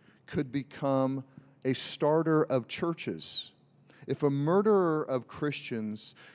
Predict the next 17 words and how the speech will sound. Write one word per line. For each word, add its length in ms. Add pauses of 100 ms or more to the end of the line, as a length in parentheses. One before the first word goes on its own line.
could 200
then 260
go 200
proclaim 880
and 320
convert 600
people 540 (220)
to 100
become 400
Christians," 720
because 280
that's 180
what 140
Paul 260
was. 440 (1500)
Paul 260
affirmed 680